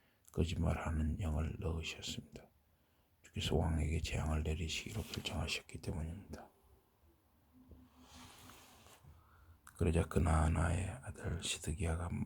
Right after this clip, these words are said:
미가야에게 다가와서 그의 뺨을 때리며 말하였다. "주께로부터 온 영이 나를 떠나 내게로 갈 때 어느 길로 갔더란 말이냐?"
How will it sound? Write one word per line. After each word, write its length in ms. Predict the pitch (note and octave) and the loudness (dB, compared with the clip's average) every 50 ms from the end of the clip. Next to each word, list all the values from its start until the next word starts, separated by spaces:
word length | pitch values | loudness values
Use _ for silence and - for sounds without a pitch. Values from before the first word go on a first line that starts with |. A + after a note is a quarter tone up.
| - - | -2 -2
미가야에게 1000 | F2 E2+ E2 D#2+ D#2+ D#2+ E2+ E2+ E2 F2 - - - - - E2 E2+ F#2+ F#2+ D#2 | -2 0 2 2 2 2 2 0 -2 -4 -6 -6 -8 -6 -6 -4 -2 -2 -4 -4
다가와서 560 | - - - - - E2+ E2+ F2 F2 - - - | -4 -6 -6 -4 -4 -4 -4 -4 -4 -8 -10 -6
그의 240 | - - E2 E2 | -4 -4 -4 -2
뺨을 400 | - - D#2+ E2 E2 E2 D#2+ D#2+ | 0 0 0 2 2 0 -2 -2
때리며 380 | - - - - - E2 E2+ E2+ | -2 -4 -2 0 0 0 0 0
말하였다. 560 | E2 E2+ E2 E2 F2 F2+ - - - - - - - - - - - - - - - - - - - _ - - | -2 -2 -4 -4 -6 -8 -10 -12 -14 -18 -18 -20 -20 -20 -20 -20 -20 -20 -20 -20 -20 -20 -20 -20 -20 _ -16 -16
"주께로부터 600 | - - - E2+ E2 D#2+ D#2+ D#2+ - - - C#2 | -16 -2 2 4 6 6 6 4 2 0 0 0
온 100 | D#2 E2 | 0 0
영이 240 | E2 F2 F2 F2 - | 0 0 0 -2 0
나를 340 | - - - - - C#2+ - | 0 0 0 0 -2 -4 -2
떠나 260 | - - - F2 F2 | -2 -2 -2 -2 -4
내게로 480 | F2+ - D#2+ D#2+ E2 E2 E2 - - - | -4 -2 -2 -2 -2 -2 -4 -6 -6 -6
갈 160 | - - D#2+ D#2+ - | -4 -6 -6 -4 -6
때 80 | - - | -4 -2
어느 160 | - D#2+ D#2+ D#2+ | 0 2 2 0
길로 240 | E2+ D2 - - - | 0 -2 -2 -4 -4
갔더란 500 | - - - - - - - - F2 F2 | -6 -10 -12 -6 -6 -4 -2 -2 -2 -4
말이냐?" 400 | F#2 F#2 F#2 - - - - | -4 -6 -8 -10 -12 -16 -20